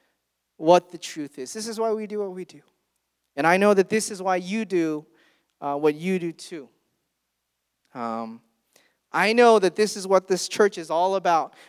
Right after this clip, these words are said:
what it has been all about for many, many years through the many amazing leaders and members that God has placed here.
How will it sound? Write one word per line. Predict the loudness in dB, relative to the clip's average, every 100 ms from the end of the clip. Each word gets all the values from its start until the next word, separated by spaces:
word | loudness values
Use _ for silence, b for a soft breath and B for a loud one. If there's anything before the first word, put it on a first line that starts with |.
| 2
what | 6
it | 6
has | 6 6 6 4 0 -8 b b b 2
been | 6
all | 8 8 8
about | 6 4 4
for | -2
many, | -2 0 0
many | 0 0 -2
years | 0 0 -2 -6 -10
through | -10 -4
the | 0
many | 2 4 4
amazing | 4 4 2 2 -2 -2
leaders | 0 0 0
and | -2 -6
members | -6 -4 -8 -8
that | -10 -8
God | -6 -6
has | -8
placed | -6 -4 -4 -4 -10
here. | -10 -10